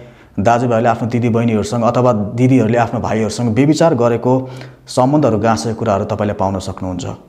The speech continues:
र यहाँ चाहिँ वास्तवमा चाहिँ लोतले जबरजस्ती गरेका होइनन्, लोतलाई चाहिँ एकदमै धेरै पियाइयो, उहाँको होसै उडेको कुराहरू चाहिँ बाइबलमा छ। जब तपाईँको होसै छैन, तपाईँसँग व्यभिचार गरेको तपाईँलाई थाहा नै हुँदैन। उदाहरणको लागि,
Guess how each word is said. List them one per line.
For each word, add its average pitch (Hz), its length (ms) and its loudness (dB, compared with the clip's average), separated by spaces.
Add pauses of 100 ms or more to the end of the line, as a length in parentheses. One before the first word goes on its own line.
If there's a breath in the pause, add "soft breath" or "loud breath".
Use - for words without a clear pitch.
(480 loud breath)
र 170 140 4
यहाँ 180 300 4
चाहिँ 190 200 2
वास्तवमा 156 400 0
चाहिँ 151 240 2 (280)
लोतले 175 680 4
जबरजस्ती 139 420 2
गरेका 123 300 2
होइनन्, 92 380 -2
लोतलाई 147 380 2
चाहिँ 156 200 2
एकदमै 160 440 0
धेरै 120 220 2
पियाइयो, 139 480 2
उहाँको 143 320 2
होसै 113 360 2
उडेको 135 340 2
कुराहरू 110 280 0
चाहिँ 110 140 -4
बाइबलमा 104 260 0
छ। - 100 -10 (360 loud breath)
जब 151 240 2
तपाईँको 151 320 2
होसै 120 360 2
छैन, 117 260 -2 (560 loud breath)
तपाईँसँग 151 320 2
व्यभिचार 147 400 4
गरेको 143 280 2
तपाईँलाई 135 280 2
थाहा - 240 -2
नै 277 100 2
हुँदैन। 202 300 -2 (540)
उदाहरणको 139 340 2
लागि, 135 280 0